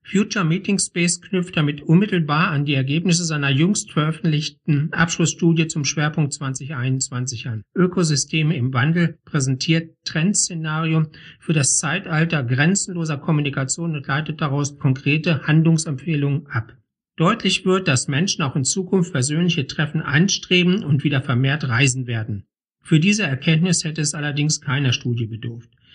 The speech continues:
Sie werden diese Anlässe jedoch bewusster auswählen als vor der Pandemie. Für das Ökosystem von Veranstaltungen stellt sich daher die Frage, aus welchem Grund werden sich Teilnehmende für physische Meetings, Tagungen und Kongresse entscheiden.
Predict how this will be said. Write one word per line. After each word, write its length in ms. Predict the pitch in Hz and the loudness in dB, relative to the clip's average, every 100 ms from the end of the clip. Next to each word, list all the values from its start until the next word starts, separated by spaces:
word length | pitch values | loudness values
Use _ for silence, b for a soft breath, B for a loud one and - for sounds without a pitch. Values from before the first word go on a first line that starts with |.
| B B | B B
Sie 220 | - 147 | 0 2
werden 260 | 170 202 208 | 4 2 0
diese 220 | 180 170 | 0 0
Anlässe 400 | 165 190 170 170 | 2 2 0 0
jedoch 320 | 165 156 151 | 0 0 0
bewusster 540 | 131 143 220 - 180 156 | 0 0 0 0 -2 2
auswählen 480 | 170 165 170 160 | 2 2 2 2
als 160 | 151 127 | 2 -2
vor 180 | - 139 | -2 0
der 120 | 123 | -2
Pandemie. 580 | - 117 113 110 110 117 _ | -2 -2 -2 -4 -6 -10 _
Für 160 | - 170 | -4 0
das 260 | 165 - - - | 2 0 -4 2
Ökosystem 840 | 185 269 196 156 123 - 131 143 | 4 4 2 4 2 0 -4 -6
von 160 | 131 135 | -4 -4
Veranstaltungen 920 | - 127 131 - 160 147 165 170 - - | -2 0 0 -2 -2 0 2 0 0 -12
stellt 280 | - 170 202 | 0 0 0
sich 140 | - | -6
daher 300 | - 156 160 | -6 2 2
die 100 | 160 | 2
Frage, 580 | 131 - 127 147 202 214 - | -2 0 0 2 0 -2 0
aus 340 | 151 143 147 | 2 2 0
welchem 380 | 151 208 208 208 | 0 0 0 -2
Grund 440 | 165 160 175 196 | 2 4 4 2
werden 200 | 170 135 | 0 0
sich 260 | 143 127 - | 0 -4 -6
Teilnehmende 760 | - 156 196 196 196 190 180 | -4 -2 0 2 2 0 -2
für 380 | 175 160 147 147 - | -2 -2 -2 -4 -16
physische 520 | - 185 190 180 175 | -8 -4 0 2 2
Meetings, 540 | 151 156 170 170 165 - | 4 4 2 2 2 2
Tagungen 460 | 139 139 156 156 | 0 2 2 0
und 140 | 135 131 | 0 0
Kongresse 420 | 120 123 131 - | 0 0 0 0
entscheiden. 560 | 127 131 113 110 101 | -2 0 -2 -2 -4